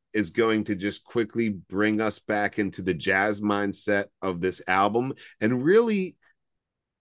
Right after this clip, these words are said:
and this is the victory for this song for me, bring the album around for the finish. It's an, it's a neat catapult back into the jazz-mindedness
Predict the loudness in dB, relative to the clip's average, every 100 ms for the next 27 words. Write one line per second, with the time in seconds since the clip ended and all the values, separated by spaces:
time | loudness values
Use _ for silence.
0 | -2 0 2 2 2 0 2 2 2 0
1 | 0 _ 0 2 2 -2 -4 -2 0 0
2 | -2 -4 2 8 8 8 2 -10 -2 2
3 | 2 2 -2 0 2 2 0 -2 -2 -2
4 | 2 2 2 -2 -6 -8 -6 -6 -4 -4
5 | -4 -8 -14 -2 0 2 2 2 0 2
6 | 2 4 2 0 0 -4 -4 -6 -10 -4
7 | 0 2 0 -2 2 2 2 _ _ -20
8 | _ _ 0 2 2 0 -2 -2 0 -4
9 | -2 0 4 4 4 2 4 2 0 -2
10 | -2 0 0 -2 -2 -2 -2 -6